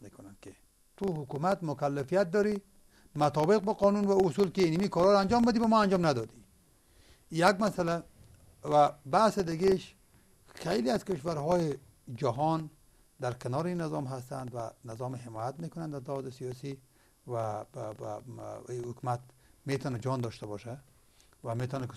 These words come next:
سقوط نکنه، ولی روی هم رفته جنگ‌ها، کشمکش‌ها و تنش‌هایی که در افغانستان به وجود آمده، اینا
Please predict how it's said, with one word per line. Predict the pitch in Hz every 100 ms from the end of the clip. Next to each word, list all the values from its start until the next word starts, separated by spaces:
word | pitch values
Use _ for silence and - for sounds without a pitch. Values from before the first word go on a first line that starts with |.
| -
سقوط | - 123 131
نکنه، | 117 - 120 139 - _ _ _ _ _ _ 156
ولی | 147 175 160 147 139 - -
روی | 139 220 233
هم | 220
رفته | 190 - 180 156 - _ _ 127
جنگ‌ها، | 123 131 117 - 170 165
کشمکش‌ها | - 131 123 127 127 120 160 151
و | 127
تنش‌هایی | 123 120 113 147 156
که | 139 123 104 _ _ _ _ _ _
در | 127
افغانستان | 123 127 131 127 - 208
به | 226
وجود | 165 147
آمده، | 139 135 135 127 - _ _ -
اینا | 143 175